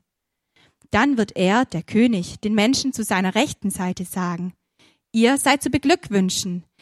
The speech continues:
denn mein Vater hat euch mit seiner Anerkennung beschenkt. Kommt herein, übernehmt das Erbe, das für euch von Anbeginn aller Zeiten vorbereitet war. Ihr sollt am Königtum Gottes teilhaben.“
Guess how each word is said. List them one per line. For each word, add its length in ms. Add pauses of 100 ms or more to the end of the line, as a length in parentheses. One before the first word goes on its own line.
(200)
denn 200
mein 300
Vater 520
hat 200
euch 320
mit 120
seiner 400
Anerkennung 520
beschenkt. 600 (460)
Kommt 300
herein, 480 (320)
übernehmt 480
das 180
Erbe, 460
das 240
für 140
euch 300
von 220
Anbeginn 560
aller 320
Zeiten 460
vorbereitet 720
war. 260 (600)
Ihr 120
sollt 280
am 120
Königtum 540
Gottes 360
teilhaben.“ 760